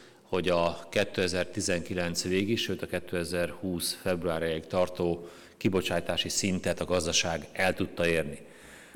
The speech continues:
Becsüljük meg ezt a teljesítményt, ezt az eredményt. Egyrészt kevesen vagyunk, itt az ábrán lehet látni, hogy kilenc olyan Európai Uniós ország van,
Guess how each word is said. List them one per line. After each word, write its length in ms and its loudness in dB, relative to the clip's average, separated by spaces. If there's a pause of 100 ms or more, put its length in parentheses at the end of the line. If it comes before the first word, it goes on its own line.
(280)
Becsüljük 540 6
meg 140 6
ezt 220 4
a 60 -2
teljesítményt, 640 4
ezt 120 2
az 100 0
eredményt. 680 2
Egyrészt 560 4
kevesen 480 4
vagyunk, 380 2
itt 140 -10
az 120 2
ábrán 300 2
lehet 260 2
látni, 360 0
hogy 500 2
kilenc 400 0
olyan 160 0
Európai 380 0
Uniós 260 -4
ország 560 0
van, 320 2